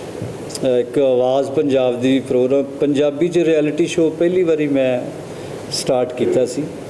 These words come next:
ਉਹਦੇ ਵਿੱਚ ਉਹ ਐਂਕਰ ਦੇ ਤੌਰ 'ਤੇ ਆਉਂਦੇ ਹੁੰਦੇ ਸੀ। ਮੈਨੂੰ ਉਦੋਂ ਦਾ ਯਾਦ ਆ, ਕੋਈ ਕੰਮ ਕਹਿ ਦਈਏ, ਉਹਨਾਂ ਨੇ ਕਦੀ ਨਾ ਨਹੀਂ ਸੀ ਕੀਤੀ। ਤੇ ਜੇ ਆਪਣੇ 'ਚ ਕੋਈ ਬੰਦਾ ਪੈਦਾ ਹੋ ਗਿਆ, "ਐ ਭਾਰਤ ਵਾਸੀਓ,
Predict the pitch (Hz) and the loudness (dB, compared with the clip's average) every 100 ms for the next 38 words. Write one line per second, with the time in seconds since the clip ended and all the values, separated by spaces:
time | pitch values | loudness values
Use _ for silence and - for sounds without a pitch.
0 | - - - 180 196 190 185 202 196 156 | -14 -4 0 2 2 2 2 2 2 2
1 | 151 160 180 175 170 165 135 - 123 107 | 2 2 2 2 2 2 2 2 0 2
2 | 98 101 95 - - 147 170 190 175 208 | 0 -2 -4 -6 -4 0 2 4 2 2
3 | 214 190 135 110 98 92 - - - - | 2 4 2 2 0 -4 -6 -14 -14 -14
4 | - 165 180 180 190 185 175 175 170 196 | -2 2 2 2 0 0 0 0 2 2
5 | 208 196 196 190 185 175 165 180 185 165 | 2 2 0 0 2 2 2 2 0 0
6 | 170 123 - 104 - 170 156 190 151 - | -2 -4 -4 -8 -2 0 2 2 0 0
7 | 175 180 180 190 170 165 165 160 139 143 | 0 0 2 2 2 2 2 2 2 2
8 | 127 113 107 107 - - - - - - | 2 2 2 0 -2 -10 -12 -12 -12 -12
9 | - - - 139 147 143 151 117 - 120 | -12 -10 -2 2 2 2 0 0 0 2
10 | 120 - 117 113 110 | 2 0 0 2 2